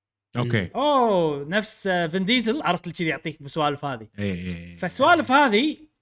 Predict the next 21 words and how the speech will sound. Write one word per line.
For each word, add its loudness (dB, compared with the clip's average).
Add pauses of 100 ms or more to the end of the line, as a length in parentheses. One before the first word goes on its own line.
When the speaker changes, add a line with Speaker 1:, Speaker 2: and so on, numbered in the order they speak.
(320)
Speaker 2:
أوكي، -2 (180)
هل 2
بالقصة -4
إنه 0
ش-، -6
ليش 4
سونيك -2
قاعد -2
يقول -8
كذي؟ -10
لا، 2
صح، -4
سونيك -4 (600)
وهو 0
جاي 8
الأرض، 2 (120)
هو -6
يحب -4
الأرض، -2
تعرف -6
اللي، -6